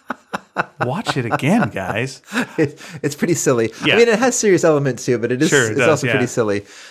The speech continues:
Speaker 2: And the, the people of Gotham are real suckers. That's what that, one thing that movie tells you.
Speaker 1: That's true. And it's nice because you got Michael Keaton and Jack Nicholson both having, again, a ham off.
Speaker 2: Yeah. And
Speaker 1: Yeah.
Speaker 2: the music of Prince.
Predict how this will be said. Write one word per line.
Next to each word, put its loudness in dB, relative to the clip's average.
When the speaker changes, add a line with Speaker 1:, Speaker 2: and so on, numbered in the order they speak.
Speaker 2:
And 0
the, -4
the -4
people 0
of 2
Gotham 0
are 2
real 2
suckers. -6
That's -2
what 0
that, 0
one -8
thing -8
that -8
movie -8
tells -8
you. -10
Speaker 1:
That's -4
true. -4
And 0
it's -4
nice 0
because -4
you -4
got 0
Michael -4
Keaton -6
and -6
Jack -4
Nicholson -8
both -2
having, -6
again, -6
a -8
ham -4
off. -8
Speaker 2:
Yeah. 2
And 0
Speaker 1:
Yeah. -2
Speaker 2:
the 0
music 0
of -6
Prince. -8